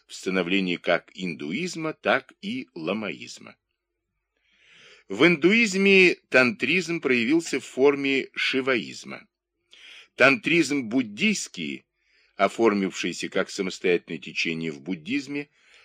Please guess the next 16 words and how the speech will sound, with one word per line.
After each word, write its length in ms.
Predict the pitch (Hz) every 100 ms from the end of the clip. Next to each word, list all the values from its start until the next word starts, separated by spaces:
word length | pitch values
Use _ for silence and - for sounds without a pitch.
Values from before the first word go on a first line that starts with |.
| -
примерно 640 | 82 87 85 80 80 - _
в 80 | -
середине 600 | 107 92 78 92 92 82
первого 640 | - 101 90 82 76 78
тысячелетия 800 | - - 80 - 78 80 - 78
нашей 400 | 76 73 - 71
эры, 300 | 104 151 160 _ _ _ _ _ - -
имел 320 | 92 117 190 185
более 580 | 117 143 127 127 120 -
разработанную 840 | 107 101 107 95 101 - 92 90
философскую 760 | - 90 87 - 82 - - 78
основу. 500 | - 73 69 67 - _ _ _ _ - - -
Именно 480 | 127 170 180 170 165
в 100 | 117
буддийской 920 | 98 135 101 95 165 160 - 151 147 _
тантре 720 | - 104 92 85 - 80 82